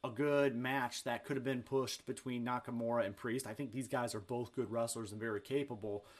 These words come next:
um, but the guitaring just kinda really killed it, and it kinda set the tone for the night. And, and my, uh, first comment here when I seen it, I was like,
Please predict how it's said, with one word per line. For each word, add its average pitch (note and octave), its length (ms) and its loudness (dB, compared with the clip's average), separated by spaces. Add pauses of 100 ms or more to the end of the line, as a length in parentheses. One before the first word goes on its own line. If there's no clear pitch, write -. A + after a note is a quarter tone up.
(380)
um, A#2+ 240 0
but A2 80 -10
the C3+ 80 2
guitaring B2+ 560 4
just A#2 180 -4
kinda B2+ 180 2
really B2 320 4
killed B2 360 2
it, A#2 160 2
and B2 120 0
it A#2 80 -2
kinda F#3+ 220 2
set - 260 0
the A#2+ 80 -2
tone B2+ 360 -2
for A2+ 120 -6
the G#2 120 -6
night. A2 380 0
And, B2+ 120 -6
and G#2+ 260 -8 (400)
my, C3+ 260 4
uh, A#2+ 160 4
first D#3+ 260 0
comment D3+ 320 4
here B2+ 120 0
when A#2+ 140 0
I G#2+ 60 0
seen D3+ 260 6
it, C3+ 60 6
I A#2+ 60 4
was A2+ 100 2
like, A2 160 0